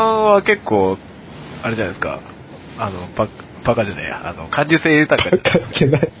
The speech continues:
Speaker 2: 感受性豊かなことバカって言い間違えてひどすぎじゃないですか。
Speaker 1: いや、あの、感受性豊かだから、あの、他人の結婚式で自分だけしてるじゃないですか。
Speaker 2: あー、その話します？
Speaker 1: <laughs> いや、
Speaker 2: あの、
Speaker 1: したくないですけど。
Speaker 2: いや、もうあの、
Speaker 1: はい。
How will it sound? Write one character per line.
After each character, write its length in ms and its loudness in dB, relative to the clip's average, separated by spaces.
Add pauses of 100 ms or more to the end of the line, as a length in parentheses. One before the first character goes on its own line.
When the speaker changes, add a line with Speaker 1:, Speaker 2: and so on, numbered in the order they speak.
(880)
Speaker 2:
感 240 4
受 140 8
性 140 4
豊 320 6
か 160 6
な 60 6
こ 100 6
と 80 6
バ 200 4
カ 80 4
っ 60 -2
て 100 4
言 20 8
い 40 8
間 160 6
違 180 4
え 40 4
て 80 0
ひ 100 -4
ど 140 6
す 80 4
ぎ 60 6
じ 60 6
ゃ 40 6
な 60 6
い 20 6
で 80 6
す 0 -
か。 80 0
Speaker 1:
い 40 -4
や、 120 -4
あ 20 -8
の、 80 -10 (300)
感 220 0
受 160 0
性 200 6
豊 240 6
か 100 4
だ 120 6
か 140 4
ら、 160 2
あ 40 -2
の、 200 -10
他 140 -2
人 140 -2
の 120 2
結 180 -2
婚 180 4
式 160 -2
で 240 0 (160)
自 120 -4
分 80 -6
だ 100 2
け 60 -10
し 40 -20
て 80 0
る 80 -2
じ 80 -10
ゃ 40 -8
な 20 -10
い 40 -12
で 40 -14
す 80 -18
か。 160 -12
Speaker 2:
あ 1120 6
ー、 20 -2
そ 80 2
の 100 6
話 220 4
し 60 4
ま 160 4
す？ 100 2
Speaker 1:
<laughs> 60 8
い 20 6 (840)
や、 80 4
Speaker 2:
あ 40 0
の、 140 4
Speaker 1:
し 140 -2
た 80 -2
く 80 0
な 80 2
い 220 -2
で 120 -10
す 120 -18
け 100 -10
ど。 180 -10 (320)
Speaker 2:
い 60 -4
や、 160 6
も 240 6
う 20 6
あ 20 2
の、 320 6
Speaker 1:
は 40 6
い。 260 6